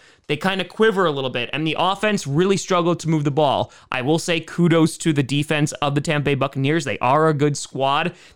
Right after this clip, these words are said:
They definitely did not help the Packers move the ball, but the Packers also had some self-inflicted wounds, and on top of that, they were just not productive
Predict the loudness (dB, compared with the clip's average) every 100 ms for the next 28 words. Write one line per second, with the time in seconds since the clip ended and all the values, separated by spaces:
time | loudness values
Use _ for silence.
0 | -6 -4 -2 -2 -2 -2 -2 -4 -4 -2
1 | -2 -2 -6 _ _ _ _ _ _ -2
2 | -2 -2 -4 -2 -2 0 0 0 2 2
3 | 0 0 2 4 2 -2 _ _ _ _
4 | -6 -4 -2 0 0 2 2 0 0 0
5 | -2 -4 0 0 0 -2 -2 -2 -2 -2
6 | -2 0 0 2 2 -2 -2 -2 -2 -2
7 | -2 -2 -2 -4 -10 -20 -10 -2 0 0
8 | 0 -4 -4 -2 -2 -2 -4 -2 0 -2
9 | -2 -4